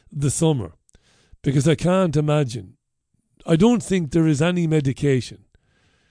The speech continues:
I don't think a medication exists that will be able to get Joe Biden on his feet or up and running or in a condition to take part in live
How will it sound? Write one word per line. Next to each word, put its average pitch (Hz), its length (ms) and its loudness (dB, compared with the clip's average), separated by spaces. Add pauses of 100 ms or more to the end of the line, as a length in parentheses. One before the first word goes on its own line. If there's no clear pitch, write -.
(840)
I 156 60 6
don't 185 220 6
think 170 340 0 (220)
a 160 140 2
medication 156 720 0
exists 135 880 -2 (480)
that 143 340 -2
will 127 480 0 (400)
be 143 180 2
able 143 200 0
to 127 80 -2
get 143 260 -2
Joe 139 220 2
Biden 127 480 -2 (100)
on 143 180 0
his 127 180 -4
feet 139 420 -4
or 127 260 -4
up 165 220 -2 (140)
and 131 360 -4
running 135 500 0
or 151 220 4
in 185 200 0
a 170 160 0
condition 160 800 -2 (580)
to - 100 -10
take 151 260 0
part 143 420 0
in 123 320 -4
live 139 440 0